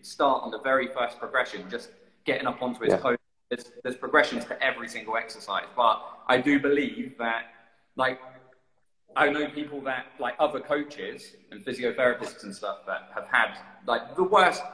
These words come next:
Speaker 1: knee injuries, operations, all sorts, and they're doing sissy squats now, and they're doing
Speaker 2: Yeah.
Speaker 1: ass to grass split squats. Like, the body isn't a fragile machine. It's, it's a beast, and it can recover and get strong in any position you train it in.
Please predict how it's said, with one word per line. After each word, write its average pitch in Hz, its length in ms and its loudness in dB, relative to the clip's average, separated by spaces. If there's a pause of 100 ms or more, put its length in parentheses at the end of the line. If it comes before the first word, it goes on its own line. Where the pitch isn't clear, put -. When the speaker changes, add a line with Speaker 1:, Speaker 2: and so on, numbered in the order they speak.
(100)
Speaker 1:
knee 143 220 2
injuries, 92 580 -6 (240)
operations, 123 640 -2
all 127 200 -6
sorts, 101 340 -6 (380)
and 123 120 0
they're 139 120 6
doing 131 160 0
sissy - 320 -8
squats - 300 -8
now, 101 360 -6 (160)
and 113 100 -4
they're 117 80 4
doing 113 360 0
Speaker 2:
Yeah. 110 260 6 (480)
Speaker 1:
ass 127 200 2
to - 60 -16
grass - 480 -2
split 117 220 -6
squats. - 600 -4 (120)
Like, 123 240 -2 (480)
the 143 80 2
body 151 560 4
isn't 127 500 -2 (380)
a - 60 -6
fragile 113 920 2 (800)
machine. 110 500 -2
It's, - 600 -16
it's 117 160 -4
a - 60 4
beast, 123 420 2
and 101 100 0
it - 240 -6
can 113 160 -6
recover 113 440 4
and 101 100 -2
get 104 100 -2
strong 110 320 -2
in 92 100 -2
any 101 220 -2
position 104 420 -4
you 95 120 -4
train 101 260 0
it 78 80 -6
in. - 220 -8